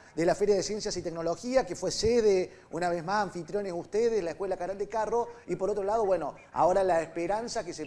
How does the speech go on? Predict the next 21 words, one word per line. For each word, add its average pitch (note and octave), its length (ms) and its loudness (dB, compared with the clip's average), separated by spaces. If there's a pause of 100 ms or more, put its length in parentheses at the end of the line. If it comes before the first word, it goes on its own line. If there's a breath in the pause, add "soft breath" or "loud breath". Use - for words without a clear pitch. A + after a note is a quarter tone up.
(140)
vuelve G3+ 220 2
a - 40 -6
prender G3 600 -2
esa D#3 260 -2
luz F3+ 220 0
verde G#3+ 520 0 (220 loud breath)
de E3+ 140 -2
cara G3 180 0
a G3 40 2
lo F#3 120 2
que E3 80 -10
le E3+ 80 -4
han F3+ 100 -6
dijero-, F3 520 -4
le D#3 320 -4
han E3+ 100 -6
dicho F#3 320 -4
del D#3 180 -2
área F3 380 0
de D#3 80 -2
infraestructura F#3+ 880 -2